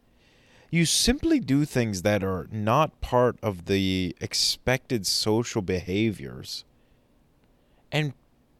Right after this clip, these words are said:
people perk their ears up. It's like you lull them out of this hypnotic state of humanity that everybody's in,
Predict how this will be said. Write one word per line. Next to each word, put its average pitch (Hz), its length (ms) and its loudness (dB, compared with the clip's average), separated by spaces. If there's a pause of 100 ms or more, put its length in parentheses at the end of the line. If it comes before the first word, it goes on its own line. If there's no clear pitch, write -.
(200)
people 196 440 2
perk - 380 0
their 131 180 4
ears 147 320 4
up. - 200 -8
It's 110 160 -2
like 160 160 0
you 123 100 4
lull 113 320 4
them 120 160 4
out 107 180 4
of 95 100 0
this 95 260 2 (260)
hypnotic 110 680 4
state 113 480 2
of 90 160 -2
humanity 98 840 -2 (800)
that 98 140 2
everybody's 98 600 4
in, 104 380 4